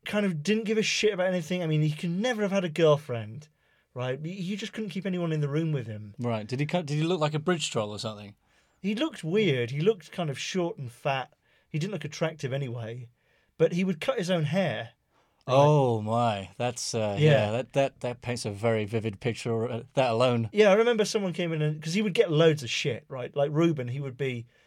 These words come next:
Speaker 1: uh, who people kicked around.
Speaker 2: Mm-hmm.
Speaker 1: And it was never bad, it was never bullying, but people would say shit to him, which I've never really heard anywhere else. And it would be like, "Hey, Kev," this was bred, bred through familiarity as well. "Hey, Kev,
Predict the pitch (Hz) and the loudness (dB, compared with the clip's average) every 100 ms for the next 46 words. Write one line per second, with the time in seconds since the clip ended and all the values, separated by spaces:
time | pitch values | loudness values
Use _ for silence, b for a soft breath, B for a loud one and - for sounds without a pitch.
0 | b b b - 123 127 156 151 151 147 | b b b -8 -6 -2 -2 -2 -6 -8
1 | 117 147 147 127 131 117 95 - - 117 | -6 -8 -6 -8 -6 -8 -14 -16 -8 -6
2 | 120 135 240 247 277 165 151 139 120 - | -4 -2 -2 2 2 2 2 0 0 -4
3 | 165 139 120 139 135 113 110 - 185 170 | -4 -4 -4 -2 -2 -6 -8 -10 -10 -8
4 | 123 123 127 117 - 123 - 123 - 117 | -8 -6 -6 -6 -6 -6 -8 -14 -14 -14
5 | 110 139 151 _ b b b - 127 - | -12 -14 -16 _ b b b -10 -8 -8
6 | - _ 127 120 117 120 120 123 120 120 | -10 _ -8 -6 -4 -6 -4 -4 -2 -2
7 | 113 113 120 107 113 - b b b b | -4 -2 -4 -4 -10 -16 b b b b
8 | 175 208 190 185 156 151 _ _ _ _ | -2 0 0 4 2 2 _ _ _ _
9 | _ - 190 185 151 135 139 - - 156 | _ 2 2 2 0 0 -2 -8 -14 -10
10 | 175 180 127 143 123 _ - 143 123 - | -4 -4 2 2 2 _ 0 0 0 -8
11 | 120 - 120 123 120 117 117 110 117 110 | -10 -10 -8 -6 -4 -2 -2 -4 -12 -8
12 | 120 117 b b b 202 196 151 147 | -6 -6 b b b -2 2 6 4